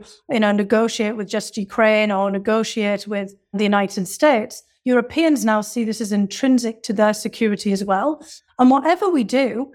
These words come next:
will set a precedent, because what Putin is basically saying is any nuclear state that goes rogue and wants to, you know, kind of basically predate on its neighbor can do so.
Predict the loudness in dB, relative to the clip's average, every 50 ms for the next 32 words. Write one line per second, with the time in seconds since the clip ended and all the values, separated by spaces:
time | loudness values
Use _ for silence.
0 | _ _ -6 -4 -4 -4 -2 -2 -4 -2 -2 -2 -6 -4 -2 -4 -4 -4 -6 -8
1 | -8 -8 -10 -12 -14 -18 _ _ _ _ _ _ _ -6 -4 0 2 2 2 4
2 | 2 0 0 0 0 0 0 2 2 2 0 0 0 0 -2 -2 -2 -4 -6 -4
3 | -4 -4 -2 0 0 0 2 0 0 2 2 2 2 2 2 2 2 2 0 -2
4 | -2 0 0 0 0 -2 -6 -10 -10 -6 -6 -6 -6 -6 -10 -10 -6 -6 -6 -6
5 | -2 2 4 4 4 2 2 2 2 2 2 0 -2 -6 -8 -14 _ _ -2 0
6 | 2 4 4 4 2 2 0 -4 -2 0 0 0 0 0 0 0 0 0 0 0
7 | 0 0 0 0 0 -2 -2 -4 -4 -4 -6 -12 -10 -6 -4 -2 0 2 2 2
8 | 2 0 0 0 -2 -2 -4 -2 0 0 0 0 -2 -6 -2 0 0 2 4 2
9 | 2 2 0 -4 -2 -2 0 -2 -2 -4 -8